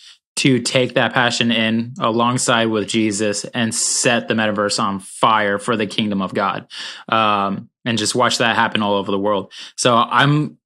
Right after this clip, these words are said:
my passion is let's get the people who God is really calling into these spaces, into these spaces, get them trained up, equipped,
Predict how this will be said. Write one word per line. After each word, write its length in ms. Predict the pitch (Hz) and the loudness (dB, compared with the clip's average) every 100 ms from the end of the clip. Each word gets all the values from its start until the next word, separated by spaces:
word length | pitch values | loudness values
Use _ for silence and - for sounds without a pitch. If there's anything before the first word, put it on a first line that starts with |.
| - | -4
my 260 | 120 127 165 | 2 4 4
passion 420 | 170 131 123 120 | 2 0 0 0
is 480 | 113 110 107 107 - | 2 2 0 -4 -10
let's 520 | - 107 107 123 135 - | -6 -2 0 0 0 0
get 180 | 135 | -2
the 80 | 123 | 0
people 400 | 104 113 101 107 | 0 0 0 0
who 160 | 101 110 | 0 -2
God 300 | 101 104 110 | 0 2 2
is 160 | 101 | 0
really 320 | 104 107 120 117 | -2 -2 0 0
calling 320 | 123 113 107 | 0 0 -2
into 460 | 92 107 107 117 | -4 -4 -2 -2
these 260 | 104 101 90 | 0 0 -2
spaces, 800 | - - 107 107 101 95 92 - _ _ - _ _ _ - | -2 0 0 0 -2 -2 -4 -8 _ _ -20 _ _ _ -4
into 540 | 120 120 127 131 117 | 0 2 2 2 2
these 340 | 107 104 95 | 2 0 0
spaces, 760 | - - 107 101 - 98 90 - - | -2 0 0 0 -2 -2 -4 -6 -2
get 120 | 113 | 0
them 140 | 117 | 0
trained 320 | 107 123 117 | 0 0 2
up, 160 | 113 104 | 2 0
equipped, 440 | 101 - 107 101 | -4 -2 -2 -2